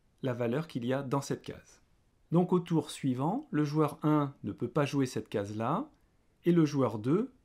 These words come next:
a déjà gagné deux points. Le joueur un décide d'attaquer cette case-là grâce au sept et au huit.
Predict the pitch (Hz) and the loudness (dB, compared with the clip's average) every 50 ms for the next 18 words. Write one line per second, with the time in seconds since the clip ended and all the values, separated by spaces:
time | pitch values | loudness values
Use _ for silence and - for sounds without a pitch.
0 | _ _ _ _ _ _ _ 156 151 143 143 147 135 135 143 131 131 123 120 127 | _ _ _ _ _ _ _ 0 0 2 2 2 2 2 0 0 0 0 2 2
1 | 151 208 247 226 - 135 185 185 165 - - - - - _ _ _ _ _ _ | 0 0 -2 -4 -2 -2 -2 -2 -2 -6 -10 -10 -10 -14 _ _ _ _ _ _
2 | _ _ _ _ _ 147 156 160 156 165 175 170 160 165 - 165 165 160 147 143 | _ _ _ _ _ 2 2 2 4 4 4 4 2 2 2 2 4 4 4 2
3 | 147 143 - - 170 151 139 - 95 101 127 113 131 139 - - 135 131 - - | 0 0 0 -2 -2 -2 -2 -2 -6 -8 -6 -4 -4 -4 -2 -2 -4 -4 -2 -2
4 | 139 131 131 131 - _ _ _ _ _ _ _ - 107 107 - - 110 104 98 | 0 0 0 -2 -6 _ _ _ _ _ _ _ -12 -12 -12 -4 -4 -4 -4 -2
5 | 110 113 120 147 196 277 311 - _ _ _ _ _ _ _ _ _ _ _ _ | -4 -2 -2 -2 -2 -2 -6 -10 _ _ _ _ _ _ _ _ _ _ _ _
6 | - 139 143 120 135 139 156 214 220 - - - - - - _ _ _ _ _ | -4 -2 -2 2 2 2 2 2 -2 -6 -12 -14 -14 -16 -20 _ _ _ _ _
7 | _ _ _ _ - 156 151 - - - 165 180 180 - - - - 190 185 175 | _ _ _ _ 0 0 0 -2 0 0 0 0 0 -4 -14 -8 -4 -2 0 0
8 | 170 151 113 - - _ - - - | 0 -2 -4 -8 -10 _ -20 -20 -20